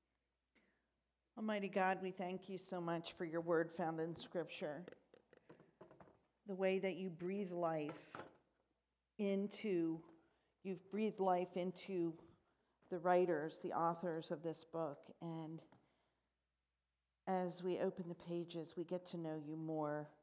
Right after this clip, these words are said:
and more. Thank you, Lord, for the way that you love us, and you show that from cover to cover. The way that you share comfort. "The Lord is my shepherd, I shall not want."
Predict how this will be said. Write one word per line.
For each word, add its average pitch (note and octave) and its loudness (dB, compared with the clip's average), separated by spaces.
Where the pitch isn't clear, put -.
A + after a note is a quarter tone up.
and D#3+ -10
more. D3+ -6
Thank F#3 0
you, G3 -2
Lord, E3+ 4
for F3+ -4
the E3+ -2
way E3 2
that E3 -2
you E3+ -4
love E3+ 4
us, D3+ 0
and F3+ -6
you F3 -2
show F#3 2
that F3 0
from F3 -6
cover E3+ -6
to D#3+ -4
cover. D3+ -6
The G3+ -2
way F#3 6
that F3 2
you F#3+ -4
share F#3 0
comfort. F3 -4
"The F#3 -4
Lord F3 2
is F3+ -2
my E3+ -2
shepherd, F3 -4
I D3+ -6
shall E3 -8
not D#3 -8
want." D#3 -10